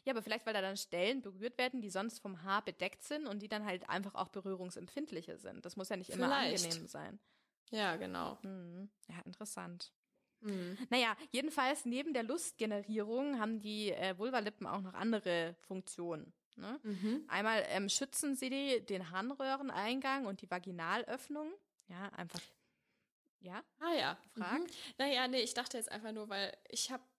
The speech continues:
Speaker 2: ich war jetzt zum Beispiel der Meinung, dass zum Beispiel nach oben hin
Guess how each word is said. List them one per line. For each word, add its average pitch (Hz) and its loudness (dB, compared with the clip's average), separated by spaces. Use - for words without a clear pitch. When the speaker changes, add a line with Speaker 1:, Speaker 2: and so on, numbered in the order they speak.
Speaker 2:
ich 233 -8
war 233 4
jetzt 240 0
zum 220 -6
Beispiel 208 -2
der 190 -2
Meinung, 190 0
dass 208 0
zum 208 -4
Beispiel 202 0
nach 196 -2
oben 269 2
hin 226 2